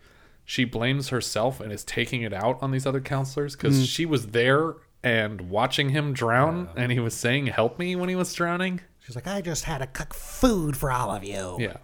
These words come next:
Speaker 1: "I had to make stew. I can't be keeping my kids from
Speaker 3: <laughs>
Speaker 1: drowning."
Speaker 2: And so the next line is she mentions that it's his birthday today.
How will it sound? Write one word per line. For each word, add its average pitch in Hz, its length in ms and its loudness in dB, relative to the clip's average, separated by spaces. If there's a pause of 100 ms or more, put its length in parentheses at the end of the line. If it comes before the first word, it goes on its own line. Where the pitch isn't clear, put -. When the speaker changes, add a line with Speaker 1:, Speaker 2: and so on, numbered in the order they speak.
(140)
Speaker 1:
"I 117 60 -6
had 139 200 -2
to 156 60 0
make 151 280 -4
stew. 127 640 0
I 110 80 -4
can't 139 440 -6
be 135 280 0 (140)
keeping 147 360 -2
my 120 120 -2
kids 135 380 -2
from 117 240 -4
Speaker 3:
<laughs> - 20 -4
Speaker 1:
drowning." 98 600 -6 (420)
Speaker 2:
And 147 420 0
so 147 520 4 (1080)
the 151 120 0
next 160 320 0
line 147 280 4
is 123 140 -2
she 123 160 -4
mentions 135 380 0
that 127 240 -2
it's 139 240 -4
his 131 340 -4
birthday 139 580 0
today. - 360 -12